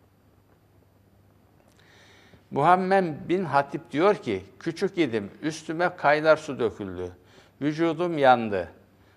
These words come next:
Babam beni Resulullah'a götürdü. Mübarek elleriyle tükrüğünü yanan yerlere sürdü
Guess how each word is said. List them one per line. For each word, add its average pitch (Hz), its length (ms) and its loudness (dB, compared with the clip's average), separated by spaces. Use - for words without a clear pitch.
Babam 160 340 8
beni 151 240 2
Resulullah'a 135 640 2
götürdü. 98 560 -4
Mübarek 165 520 2
elleriyle 131 680 2
tükrüğünü 143 960 -2
yanan 143 400 2
yerlere 131 880 0
sürdü 120 920 -2